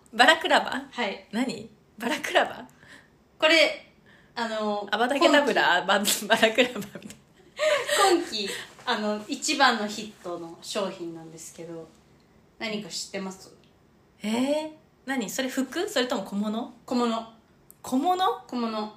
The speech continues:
Speaker 1: で、バラクラバ？
Speaker 2: バラクラバ。
Speaker 1: バッグと、
Speaker 2: うん。
Speaker 1: <laughs>
Speaker 2: あ、アホアホ。
Speaker 1: あ、もうね、
Speaker 2: アホアホ。うん。
Speaker 1: もう
Speaker 2: バッグのバーから来てるじゃない。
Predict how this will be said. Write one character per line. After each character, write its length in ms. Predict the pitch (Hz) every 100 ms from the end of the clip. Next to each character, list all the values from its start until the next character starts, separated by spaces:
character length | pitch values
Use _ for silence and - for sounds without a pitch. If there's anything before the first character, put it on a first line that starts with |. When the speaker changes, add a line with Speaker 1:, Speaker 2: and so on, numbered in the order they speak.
| -
Speaker 1:
で、 60 | 262
バ 220 | 202 214
ラ 140 | 233
ク 180 | 233 254
ラ 160 | 190 -
バ？ 240 | - -
Speaker 2:
バ 100 | 240
ラ 140 | 240 247
ク 100 | 214
ラ 120 | 190
バ。 260 | - - - - _ _ _ _ _ _ _ - - 190
Speaker 1:
バ 160 | 226
ッ 40 | 285 - -
グ 80 | -
と、 420 | - 160 139 - - -
Speaker 2:
う 60 |
ん。 40 | 202 202 - - - - - -
Speaker 1:
<laughs> 480 | 330 285 - 233 214
Speaker 2:
あ、 180 | 190 190
ア 20 |
ホ 120 | 214
ア 80 | 196
ホ。 200 | 196 185
Speaker 1:
あ、 100 | 285
も 60 | -
う 460 | - 311 - -
ね、 60 | -
Speaker 2:
ア 160 | - -
ホ 80 | 220
ア 80 |
ホ。 0 |
う 0 |
ん。 460 | 220 220 208 208 359
Speaker 1:
も 260 | 320 269 240
う 40 |
Speaker 2:
バ 80 | 294
ッ 180 | 320 -
グ 100 | 277
の 160 | 240
バ 380 | 196 254 262 262
ー 40 | 262
か 100 | 208
ら 120 | 196
来 120 | -
て 120 | -
る 380 | 196 220 247 247
じ 80 | 214
ゃ 60 |
な 80 | 190
い。 200 | 180 -